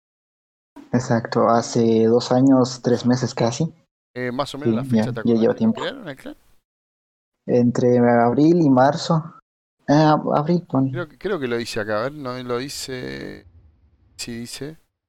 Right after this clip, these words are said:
Speaker 2: A ver. No. Ya, creo que le-, a vos sí te va a salir la fecha en el juego, te va a salir la fecha si buscas.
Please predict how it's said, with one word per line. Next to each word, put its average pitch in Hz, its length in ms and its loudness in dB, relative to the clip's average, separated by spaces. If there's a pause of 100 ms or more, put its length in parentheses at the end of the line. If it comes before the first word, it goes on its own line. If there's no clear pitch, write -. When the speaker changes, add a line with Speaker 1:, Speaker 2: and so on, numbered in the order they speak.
(140)
Speaker 2:
A 117 60 -12
ver. 160 160 -10 (1800)
No. - 140 -12 (1040)
Ya, 135 200 -12 (160)
creo 135 180 -6
que 117 120 -6
le-, 110 160 -12 (140)
a 131 140 0
vos 165 160 0
sí 165 120 -10
te 135 100 -4
va 120 80 0
a - 20 -2
salir 117 260 -6
la 110 100 -4
fecha 123 260 -8
en 110 100 -6
el 104 60 -14
juego, 156 280 -4
te 127 120 -6
va 104 80 0
a - 20 -6
salir 98 240 -10
la 95 80 -8
fecha - 240 -16
si - 180 -20
buscas. - 380 -14